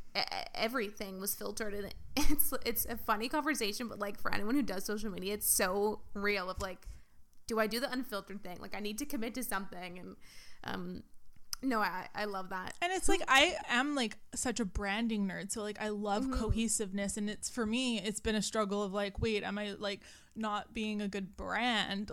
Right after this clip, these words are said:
Speaker 2: <laughs> And I'm just, I'm done with it. I'm like, "This is not, a, a square on the internet is not worth me stressing <laughs> myself out and raising my cortisol levels." I'm like, "I just need to post what I wanna post, and if it doesn't look good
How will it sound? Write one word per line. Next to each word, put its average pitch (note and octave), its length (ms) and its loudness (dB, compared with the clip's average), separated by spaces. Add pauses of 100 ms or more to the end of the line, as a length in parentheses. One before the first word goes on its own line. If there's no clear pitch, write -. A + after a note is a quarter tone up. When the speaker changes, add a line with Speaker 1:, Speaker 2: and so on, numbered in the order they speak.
(180)
Speaker 2:
<laughs> - 260 8
And C4+ 100 6
I'm B3 160 6
just, - 260 0 (500)
I'm A#3+ 180 8
done G#3+ 240 6
with A#3 140 4
it. C#4 160 8
I'm C4 120 6
like, A3 240 4
"This A3 240 4
is D4 160 2
not, F#3 480 4
a, - 140 -10 (220)
a A3 80 0
square B3+ 800 2
on A#3 140 4
the G3+ 60 2
internet A3+ 640 -2
is G#3+ 140 -4
not G3 280 0
worth G#3+ 240 -6
me G3 160 0
stressing G3+ 1000 -2
<laughs> A#3 100 -4
myself G3+ 440 -4
out F#3 220 -2
and F#3+ 340 -2
raising G3+ 320 -2
my G#3 100 -2
cortisol G3+ 540 -4
levels." A3+ 420 0
I'm G#3 160 0
like, G3+ 200 0 (680)
"I A3+ 160 8
just C4+ 180 2
need C#4+ 140 4
to C#4 80 0
post G#3 260 4
what G3 140 -4
I E3+ 60 -2
wanna F#3+ 340 2
post, G3 580 2 (540)
and A3+ 120 6
if G#3+ 160 0 (360)
it A#3 120 0
doesn't A#3+ 240 4
look A#3 200 -2
good A3 340 2